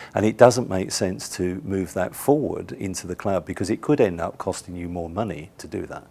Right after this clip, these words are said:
Cloud costs are also linked into this because many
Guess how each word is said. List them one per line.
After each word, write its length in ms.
Cloud 380
costs 580
are 140
also 360
linked 380
into 300
this 260
because 560
many 520